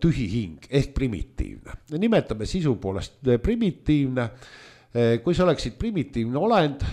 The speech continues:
siis sa peaksid sündima, eh, neegrina. Sest ütleme, neeger, tema ehitab sellise oma maailma, tema peaks õppima, et ei ole head ega halba, vaid on, ütleme, lihtsalt ühe asja kaks äärt,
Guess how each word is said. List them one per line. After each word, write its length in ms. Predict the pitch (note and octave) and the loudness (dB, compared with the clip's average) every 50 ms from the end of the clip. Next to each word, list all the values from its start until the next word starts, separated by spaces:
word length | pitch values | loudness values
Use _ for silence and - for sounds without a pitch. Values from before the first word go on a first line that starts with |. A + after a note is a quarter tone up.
| - | -6
siis 160 | - C3 B2 | -6 -6 -4
sa 80 | - B2+ | -4 -4
peaksid 480 | - - F#3 G#3+ F#3+ - - - G#2 - | 0 2 2 2 2 0 -2 -8 -10 -10
sündima, 720 | - - - G3 A3 F#3+ D3 A#2+ B2+ B2 A#2+ B2+ B2 B2 A#2+ A#2+ - - - - - - - - - - _ _ - | -8 -4 -2 -2 -2 -2 -2 0 0 0 2 2 2 2 0 -2 -6 -14 -20 -20 -20 -20 -20 -20 -20 -20 _ _ -6
eh, 420 | B2 A#2+ A#2 A2 A2+ A2+ G#2+ G2 G#2 | -2 0 2 2 2 2 0 -2 0
neegrina. 600 | C3+ B2+ F#2 D#2 C2+ - C2 B1+ A#1 - - D2+ - - _ _ _ - D#2 D2 | 2 2 2 0 -2 -6 -10 -10 -10 -10 -14 -14 -16 -18 _ _ _ -20 -18 -12
Sest 340 | F2+ F2 B2+ B2+ A2+ - - | -4 0 0 0 0 0 -2
ütleme, 320 | D#3+ D#3+ - - G#2+ A#2 C3 | -4 -2 -2 -2 0 0 2
neeger, 480 | F3 A3+ B3 G#3 D#3+ C#3+ D3+ C#3+ - - - - - _ _ _ _ - - - _ _ - | 4 6 6 6 6 6 4 4 4 2 -2 -4 -6 _ _ _ _ -20 -20 -20 _ _ 2
tema 340 | - F#3 G#3 G3+ F3 C#3+ D3+ | 4 6 6 8 6 6 6
ehitab 480 | F3 F#3 F#3 D#3 - - - A2 G2 - | 6 6 6 4 2 0 -2 -2 0 2
sellise 600 | - C#3+ D#3 D#3 C3+ A#2+ A2 - C3 A2+ G#2+ G#2+ | 2 2 4 4 4 2 2 0 0 2 2 2
oma 300 | A#2 D3+ F#3 F#3 C#3 A2+ | 2 2 2 4 2 2
maailma, 640 | A#2 D#3 G#3 A#3+ A3+ G3 D#3+ C#3 B2+ B2 B2+ B2 A#2 - - - - - | 2 2 0 2 4 4 4 4 4 2 2 0 0 -4 -8 -18 -10 -2
tema 260 | - E3+ F#3+ G3 D#3 | 0 2 2 4 2
peaks 320 | A#2 G#2 F#2 - - - E3+ F#3+ | 2 2 0 -2 0 0 0 0
õppima, 480 | F#3+ - - C#3 B2+ A#2+ A#2+ A#2+ A#2+ A#2+ - - - - - - - - _ _ - | 0 0 0 2 2 4 4 2 2 0 -6 -14 -20 -20 -20 -20 -20 -20 _ _ -6
et 240 | - A#2+ A#2 - - | -4 -4 -4 0 2
ei 100 | C3 C3+ | 4 6
ole 200 | D3+ F3 D3+ B2 | 6 8 8 6
head 400 | A2+ A#2 C3 C#3 - B2 G#2 A2+ | 6 6 6 6 6 6 4 2
ega 160 | G#2+ A#2 B2 | 0 2 4
halba, 480 | C#3 F3+ A3+ A3 E3+ C3 A2 B2+ B2 B2 B2 A2 G#2 - - | 6 6 6 6 4 4 6 6 6 6 4 2 -2 -4 -2
vaid 240 | A2 A#2+ B2 A2 A#2+ | 0 2 2 2 2
on, 240 | A#2 A#2 A2+ A2+ G#2 F#2 - - - _ D#3 C#3+ | 0 0 0 -2 -6 -6 -8 -10 -14 _ -6 -2
ütleme, 400 | C3+ C3 C3+ - A#2 G#2+ A2+ A#2+ | -2 -2 0 0 -2 0 0 0
lihtsalt 400 | C3+ D3 C3+ - C3+ A2+ - - | 0 0 0 0 -2 -4 -2 0
ühe 160 | D3+ C#3 B2 A#2+ | 0 2 2 2
asja 240 | A#2+ - - G#2+ | 0 -2 -4 -4
kaks 320 | G2+ A#2+ A#2+ - - - G3+ | -4 -4 -6 -4 -2 2 4
äärt, 440 | G#3+ G3+ D#3 A#2 - - - - | 6 6 6 6 4 0 -10 -12